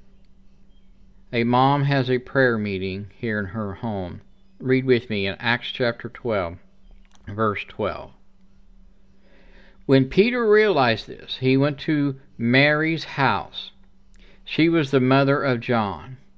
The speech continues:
John was also called Mark. Many people were gathered there. They were all praying."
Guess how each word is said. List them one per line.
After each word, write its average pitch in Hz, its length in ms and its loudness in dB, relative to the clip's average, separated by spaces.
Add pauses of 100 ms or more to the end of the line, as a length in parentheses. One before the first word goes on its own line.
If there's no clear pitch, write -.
(580)
John 147 420 2
was 139 160 -2
also 120 460 -2
called 107 360 -4
Mark. 123 640 -2 (1120)
Many 156 320 2
people 185 440 2
were 135 140 2
gathered 120 540 0
there. - 420 -14 (920)
They 113 640 0 (320)
were 98 220 -12
all 101 580 -2 (380)
praying." 92 600 -12